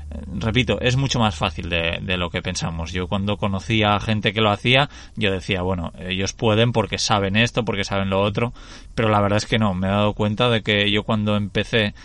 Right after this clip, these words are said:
eh, a viajar de forma un poco más seria, pues no tenía ni idea, pero ni idea de lo que hoy en día, un año y medio más tarde,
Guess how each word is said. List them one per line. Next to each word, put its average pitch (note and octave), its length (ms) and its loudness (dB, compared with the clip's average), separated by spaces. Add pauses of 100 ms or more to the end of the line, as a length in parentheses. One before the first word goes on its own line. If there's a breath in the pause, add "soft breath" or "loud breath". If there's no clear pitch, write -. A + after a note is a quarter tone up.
(340 loud breath)
eh, - 400 -8
a - 140 -2
viajar A2+ 460 2
de G#2+ 120 2
forma A2 300 0
un G#2 100 0
poco A2 200 -2
más G#2 200 0
seria, C#3+ 460 0 (540)
pues A#2 720 2 (320 loud breath)
no B2 260 0
tenía D3 380 4
ni B2 260 4
idea, D#3+ 400 4 (440)
pero A2+ 180 2
ni A2 140 4
idea F#3 380 2
de A#2 260 2
lo A2+ 160 2
que A#2 260 -2
hoy C#3 260 4
en B2+ 180 0
día, D#3 360 0 (160)
un C#3+ 100 0
año C3 180 2
y B2 40 2
medio A#2 240 2
más A2 180 0
tarde, C3 380 -2